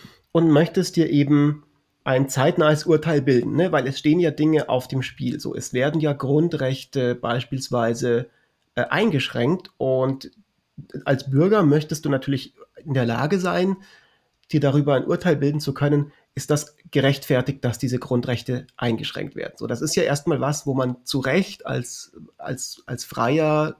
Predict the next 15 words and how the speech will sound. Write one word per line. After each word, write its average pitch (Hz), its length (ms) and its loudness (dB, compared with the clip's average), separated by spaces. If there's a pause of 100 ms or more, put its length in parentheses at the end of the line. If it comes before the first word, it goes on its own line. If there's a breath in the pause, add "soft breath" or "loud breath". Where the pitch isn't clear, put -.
demokratischer, 131 1000 -2 (680 soft breath)
äh, 123 140 -2
Bürger 202 640 4 (640)
ein 175 160 2
großes 226 400 4
Misstrauen 233 500 4
haben - 240 -4
sollte - 300 -4
erstmal, 113 640 -6 (240)
immer 147 200 6
wenn 131 120 4
es 127 80 -2
um 147 100 4
sowas 123 300 0
geht. - 320 -8